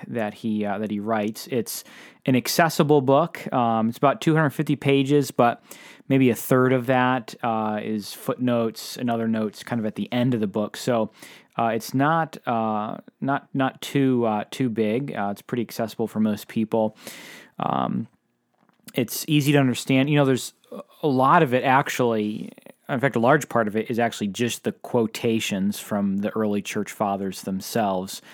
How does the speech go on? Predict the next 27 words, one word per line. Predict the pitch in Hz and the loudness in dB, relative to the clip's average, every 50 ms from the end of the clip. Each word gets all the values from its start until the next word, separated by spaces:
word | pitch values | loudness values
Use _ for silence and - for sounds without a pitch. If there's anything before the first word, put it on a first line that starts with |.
| - - - - - _ _ _ | -20 -20 -20 -20 -20 _ _ _
and, | 117 113 107 101 101 101 104 | -2 0 0 0 0 0 0
uh, | 104 98 98 98 | 0 -2 -2 -2
with | 107 107 104 - | -4 -4 -4 -6
some | - - 131 123 117 107 | -2 0 0 2 2 0
commentary, | 107 - - 110 110 107 110 110 107 - - 107 110 113 120 127 127 123 135 - - | -2 -2 -2 -2 0 2 2 2 0 0 -2 -4 -4 -4 -4 -4 -6 -6 -8 -8 -8
uh, | 73 123 120 | -6 -6 -4
but | 110 110 104 | -4 -2 -2
most | 120 120 117 117 - - 123 | 0 0 0 0 -2 -4 -4
of | 101 | -4
the | 101 | -6
quotes | - - - 107 101 95 - - | -6 -4 -2 -2 -2 -2 -4 -4
are, | 101 98 95 87 - - | -4 -2 -2 -4 -4 -6
are | 101 | -8
pretty | 92 - - 107 104 | -8 -6 -4 -4 -4
self-explanatory. | 98 - 110 104 98 - 104 - - - - 101 98 98 98 92 - 101 104 98 95 - - - - - - - - - - _ | -4 -2 -4 -4 -4 -6 -10 -12 -14 -8 -6 -4 -4 -4 -4 -6 -8 -8 -6 -6 -6 -8 -10 -16 -20 -18 -18 -18 -20 -20 -20 _
And | - 139 131 131 139 | 2 2 4 6 6
really | 160 185 190 | 6 6 6
the | 160 143 | 4 4
goal | 123 123 131 143 156 170 175 | 4 6 6 8 8 6 4
of | 156 120 | 2 0
the | 120 117 | 0 0
book | 107 120 117 117 120 120 - - - _ | 2 2 2 2 2 0 -4 -14 -10 _
is | 147 131 123 117 117 113 110 - | 0 0 2 2 2 0 -2 -6
to | - - - 131 127 123 120 117 117 113 113 - | -10 -4 0 2 2 2 2 2 0 0 -2 -6
trace | - - 139 143 143 - - | 0 2 2 2 2 4 4
out, | 151 139 131 131 127 113 - - _ | 4 6 6 4 4 2 -2 -6 _
uh, | - 120 110 107 104 | -2 -2 0 0 -2